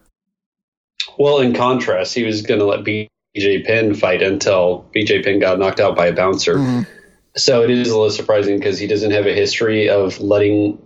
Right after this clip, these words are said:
Speaker 1: just being so definitive when it comes to letting, having legends retire even against their will. But even though he said he's treated Silva like family and Silva doesn't feel like it's as family as it used to be, I just never felt like Anderson Silva and Dana White were that close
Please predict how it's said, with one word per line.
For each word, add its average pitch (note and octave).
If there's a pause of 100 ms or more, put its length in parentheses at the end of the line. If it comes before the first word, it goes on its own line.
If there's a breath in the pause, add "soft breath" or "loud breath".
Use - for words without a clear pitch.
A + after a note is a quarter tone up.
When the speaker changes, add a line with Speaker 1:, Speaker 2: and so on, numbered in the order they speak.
Speaker 1:
just -
being A2
so G2+
definitive G#2
when G2+
it G2
comes G2+
to F#2
letting, F#2 (140)
having G#2
legends G2+
retire G2
even G2+
against F#2+
their F2
will. F#2+ (1080 loud breath)
But F3+
even A#3
though F3
he D3
said C#3
he's A#2
treated B2
Silva C3
like A2+
family B2
and A2
Silva A2
doesn't G#2+
feel A#2
like G#2
it's -
as G#2
family G#2+
as G2+
it -
used A2+
to A2+
be, G2+
I D#3
just -
never C3+
felt A#2+
like G2
Anderson A2+
Silva A2
and G2+
Dana G#2
White G#2
were F#2
that F#2+
close -